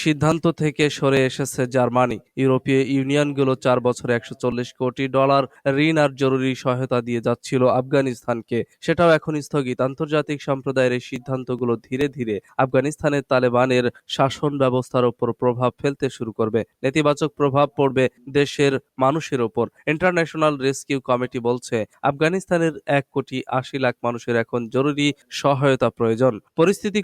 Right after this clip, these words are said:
কঠিন হচ্ছে দিন দিন। গেল সপ্তাহে ওয়েস্টার্ন ইউনিয়ন আর মানিগ্রাম আফগানিস্তান সেবা দেওয়া বন্ধ করে দেয়। অথচ এই প্রতিষ্ঠানগুলোর মাধ্যমে প্রবাসীদের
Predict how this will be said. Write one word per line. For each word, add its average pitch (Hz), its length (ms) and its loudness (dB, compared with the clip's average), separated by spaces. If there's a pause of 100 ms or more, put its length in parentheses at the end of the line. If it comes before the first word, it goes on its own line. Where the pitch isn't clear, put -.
কঠিন 170 320 0
হচ্ছে 160 300 -2
দিন 139 260 -2
দিন। 139 120 0 (120)
গেল 131 120 4 (120)
সপ্তাহে 135 480 0
ওয়েস্টার্ন 147 420 0
ইউনিয়ন 147 380 2 (340)
আর 147 80 4 (180)
মানিগ্রাম 175 460 2 (160)
আফগানিস্তান 143 540 0 (100)
সেবা 131 320 0
দেওয়া 123 200 4
বন্ধ 139 240 0 (140)
করে 123 220 -2
দেয়। 113 220 -4
অথচ 135 240 -6 (240)
এই 139 80 2 (100)
প্রতিষ্ঠানগুলোর 147 840 0
মাধ্যমে 139 400 0
প্রবাসীদের 127 560 0